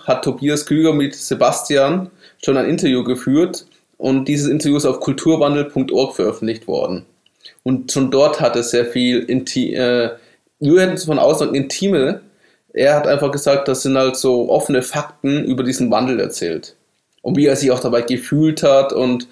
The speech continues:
wie er es empfunden hat, was die Herausforderungen und Schwierigkeiten waren. Also nicht so ein typisches null acht fünfzehn Interview,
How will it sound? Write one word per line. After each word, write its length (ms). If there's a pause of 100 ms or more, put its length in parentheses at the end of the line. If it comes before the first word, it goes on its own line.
(300)
wie 160
er 20
es 120
empfunden 520
hat, 180
was 140
die 160
Herausforderungen 460
und 40
Schwierigkeiten 680
waren. 240 (180)
Also 200
nicht 100
so 80
ein 100
typisches 800 (280)
null 300
acht 220
fünfzehn 480
Interview, 800